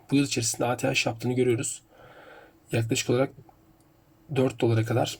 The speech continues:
bir hareket yapmıştı. Şu an tekrardan en düşük seviyelere yakın bir seviyede, sıfır yedi civarında, sıfır sekiz civarında dolandığını görüyoruz. Yani bu tarz projelerde belli bir yere kadar fırsat var diyebiliriz. Ama yine orta vadede ve kısa vadede gaminglerden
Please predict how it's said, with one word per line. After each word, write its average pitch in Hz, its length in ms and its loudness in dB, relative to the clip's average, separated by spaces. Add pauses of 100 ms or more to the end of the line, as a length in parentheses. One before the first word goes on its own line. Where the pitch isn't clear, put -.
bir 123 60 -4
hareket 127 340 -2
yapmıştı. 117 380 -2
Şu - 160 -2
an 139 120 0
tekrardan 135 580 -2 (200)
en 143 200 2
düşük - 220 -8
seviyelere 117 380 -2
yakın 127 260 0
bir 123 40 -6
seviyede, 110 380 0
sıfır 123 320 -6
yedi 120 220 -2
civarında, 117 360 -6
sıfır - 200 -8
sekiz 117 360 -8
civarında 117 420 -2
dolandığını 123 380 -2
görüyoruz. 113 400 -4 (540)
Yani 120 160 2
bu 160 60 2
tarz - 340 0
projelerde 127 540 0 (500)
belli 139 260 6
bir 151 80 6
yere 135 160 -2
kadar 151 220 0
fırsat - 400 -6
var 147 120 4
diyebiliriz. - 360 -4 (100)
Ama 170 320 0 (920)
yine 156 140 4
orta 117 460 2
vadede 110 360 0
ve 110 80 -2
kısa - 340 -6
vadede 117 380 0 (440)
gaminglerden 139 680 2